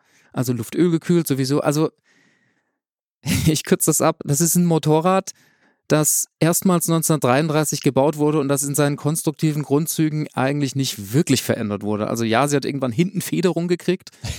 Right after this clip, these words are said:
und <laughs> irgendwann vorne eine Scheibenbremse und irgendwann auch zwölf Volt Elektrik, aber der luftgekühlte Langhub Einzylinder und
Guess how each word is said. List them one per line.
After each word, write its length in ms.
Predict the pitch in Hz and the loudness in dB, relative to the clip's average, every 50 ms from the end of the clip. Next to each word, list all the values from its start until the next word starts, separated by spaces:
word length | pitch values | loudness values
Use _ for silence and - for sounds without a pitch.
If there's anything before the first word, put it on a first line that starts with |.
| - - - | -12 -10 -4
und 220 | - 135 147 - - | -2 -2 -2 2 2
<laughs> 0 | |
irgendwann 380 | 147 185 175 160 156 151 151 | 2 2 4 2 2 2 2
vorne 280 | 151 - 147 151 165 175 | 4 4 4 2 2 0
eine 160 | 160 151 139 | 0 0 -2
Scheibenbremse 680 | - - 131 139 165 175 160 160 156 160 175 156 151 | 0 2 2 2 2 2 2 2 2 2 2 2 0
und 120 | 156 - 113 | 2 2 0
irgendwann 280 | 147 160 147 160 147 | -2 -2 -4 -4 -4
auch 120 | - 135 - | -4 -6 -6
zwölf 580 | - - 143 151 - - - 160 156 143 - | -2 0 0 0 0 0 0 0 0 2 2
Volt 160 | 151 165 170 | 0 0 2
Elektrik, 420 | - 156 165 165 - - 165 160 _ - - - - - _ - | 0 0 -2 -2 0 -2 -2 -2 _ -10 -20 -20 -20 -20 _ -4
aber 340 | - 135 131 139 139 139 127 _ _ _ _ _ _ - | -2 0 2 2 2 2 0 _ _ _ _ _ _ -4
der 260 | - 131 131 127 127 127 | -2 0 2 2 2 0
luftgekühlte 800 | 139 147 185 185 - - 185 170 - - 165 160 156 - 156 143 | 0 0 0 -2 -2 -4 -4 -4 0 0 2 2 2 2 2 2
Langhub 480 | 131 135 147 170 151 139 156 151 120 - | 4 4 2 2 2 0 0 -2 -4 -2
Einzylinder 800 | 127 139 147 143 - - 143 131 131 127 127 120 113 107 92 - _ _ _ _ _ _ _ _ - - _ - - _ _ _ _ _ _ _ - | -2 -2 0 0 2 2 4 4 4 2 2 2 0 -2 -2 -6 _ _ _ _ _ _ _ _ -20 -20 _ -20 -20 _ _ _ _ _ _ _ -2
und 380 | - 143 143 143 135 - - | 0 0 0 0 -2 -6 -8